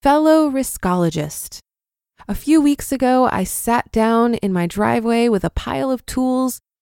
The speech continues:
a YouTube video loaded up on my iPhone, and a little ambition.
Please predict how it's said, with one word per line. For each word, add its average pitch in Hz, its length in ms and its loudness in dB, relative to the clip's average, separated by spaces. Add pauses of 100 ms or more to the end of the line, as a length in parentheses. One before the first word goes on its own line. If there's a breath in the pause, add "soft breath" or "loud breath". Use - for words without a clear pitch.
(120)
a 170 120 2
YouTube 247 500 0
video 247 500 2
loaded 214 360 2
up 233 220 0
on 233 140 -2
my 190 360 0
iPhone, 247 540 -2
and 202 140 0
a 196 40 2
little 294 540 0
ambition. 160 760 -2